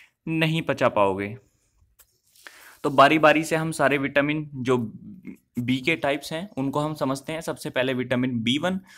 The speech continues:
तो विटामिन बी वन का जो रासायनिक नाम है, केमिकल नाम है, वो क्या है? थायमीन, ठीक है। अगर हम इसके स्रोत की बात करें तो प्यारे बच्चों, इसका स्रोत है चावल की छीलन या फिर mostly अला-,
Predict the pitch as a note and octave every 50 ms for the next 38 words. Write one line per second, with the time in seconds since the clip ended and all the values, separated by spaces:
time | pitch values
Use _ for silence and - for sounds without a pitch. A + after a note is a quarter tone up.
0 | - _ - - D#3+ D#3 D#3+ D#3+ E3+ E3+ F3+ F#3+ F3 C#3+ C3 D3+ D#3+ D3+ F3+ F3+
1 | - - F3+ F3 E3+ F3 E3 C3+ C3 C3 C3 D3 D3 D3+ E3+ F3 - D#3 D3+ C3+
2 | C3 C#3+ D3 D#3 D#3 - C#3+ C3 C3 C#3+ D3 C#3+ D3 C#3 C3 B2+ B2 B2 B2+ C3+
3 | C#3+ D3+ E3 - - - - _ - C#3+ D3+ C#3+ D3+ C3+ C3+ C#3+ E3+ F#3 F#3+ -
4 | _ _ _ - - B2 A2+ A2 G2+ G2+ G2 F#2+ F#2+ F#2+ - - _ _ _ -
5 | - - _ - - G3 G3 G#3+ F#3+ D#3 - - _ - - - - _ - C3
6 | C3 D3+ D#3 F3 F#3 F#3 F#3 - G#3 G3 G3 - - C#3 D3 E3+ E3 - - F#3+
7 | F3+ E3 D#3+ D#3 - - D3 C3 D3 D3+ E3+ D#3 - D3+ C#3 C#3 C3+ C3+ C3+ -
8 | - E3 - - C3+ A#2+ - - E3 E3+ - - C#3+ C3+ B2+ A#2 - D#3 D#3+ D#3+
9 | - - - B2+ A#2+ A#2 A#2 B2+ C3+ C3 - F3 E3+ - - B2+ A#2+ B2 C#3+ E3+
10 | - - - - - - C#3 D3 D3+ - G3 F3+ E3+ D3 C#3 C#3+ C#3 - E3 F3
11 | F#3 F3+ E3+ - - C3 B2 B2 B2